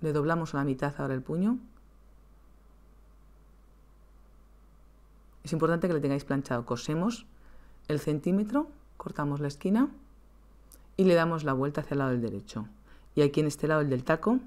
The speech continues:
igual doblamos el puño a la mitad, cosemos este trocito de abajo y el lateral del puño. Cortamos esquinas, le damos la vuelta hacia el lado del derecho,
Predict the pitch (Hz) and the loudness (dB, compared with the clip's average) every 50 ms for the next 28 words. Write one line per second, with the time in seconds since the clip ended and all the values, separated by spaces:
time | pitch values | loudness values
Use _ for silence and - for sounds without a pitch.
0 | - - - - - - - - - - - - - - - - - - 151 147 | -8 -20 -20 -20 -20 -20 -20 -20 -20 -20 -20 -20 -20 -20 -20 -20 -10 -2 0 2
1 | 147 143 131 123 117 131 127 131 131 127 - 127 120 120 135 131 131 127 127 135 | 4 4 4 2 2 2 2 0 0 0 -2 -4 -2 -2 0 0 2 2 0 0
2 | 131 131 196 208 226 233 - - - - - - 139 - 139 139 - - 139 131 | 0 0 0 0 0 -2 -6 -12 -20 -20 -12 -10 -8 -6 -6 -6 -6 -6 -10 -4
3 | - 139 131 - 131 127 127 135 131 127 127 151 170 - - 233 262 269 - - | -2 -2 -2 0 -4 -4 -2 -2 0 0 2 0 0 2 2 2 2 2 0 -8
4 | - - - - - - - - - - - - - - - - - - - - | -20 -20 -20 -20 -20 -20 -20 -20 -20 -20 -20 -20 -20 -20 -20 -20 -20 -20 -20 -20
5 | - - - - - - - - 151 147 139 135 127 - 135 135 127 120 120 113 | -20 -20 -20 -20 -20 -12 0 4 4 4 6 4 2 0 0 -2 0 -2 -4 -6
6 | 107 - 113 104 101 104 110 - - - - - - - - - - - - - | -6 -6 -6 -6 -6 -6 -10 -12 -16 -20 -20 -20 -20 -20 -20 -20 -20 -20 -20 -20
7 | - - - - - - - - - - - - - - - - - - - - | -20 -20 -20 -20 -20 -20 -20 -20 -20 -20 -20 -20 -20 -20 -20 -20 -20 -20 -20 -20
8 | - - - - - - - - - - - - - - 139 135 - 143 143 165 | -20 -20 -20 -20 -20 -20 -20 -20 -20 -20 -16 -8 -2 -2 -2 2 2 2 2 2
9 | 185 202 - - 147 - - - 160 175 208 262 285 - - - - - - - | 0 -2 -2 -6 -10 -6 -2 -2 0 2 2 0 0 -2 -8 -18 -20 -20 -20 -20
10 | - - - - - - - - - - - - - - - - 139 139 147 147 | -20 -20 -20 -20 -20 -20 -20 -20 -20 -20 -20 -20 -20 -16 -4 0 2 2 4 2
11 | 147 143 147 139 139 156 156 143 143 135 - 123 123 127 131 135 135 139 139 160 | 2 2 0 2 2 2 2 2 -2 -2 -2 -2 0 0 0 0 0 0 2 0
12 | 175 175 - - 240 269 269 | 0 -2 0 0 0 0 0